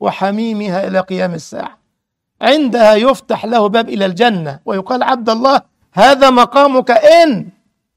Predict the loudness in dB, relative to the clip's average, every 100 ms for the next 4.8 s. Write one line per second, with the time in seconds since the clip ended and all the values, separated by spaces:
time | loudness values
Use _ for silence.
0 | _ -2 2 2 0 -6 -8 -12 _ _
1 | -4 -2 0 2 0 0 0 0 0 2
2 | 2 -2 _ _ _ _ _ -8 -2 -2
3 | 0 -2 0 0 0 0 -2 0 2 2
4 | -2 0 0 0 0 0 -2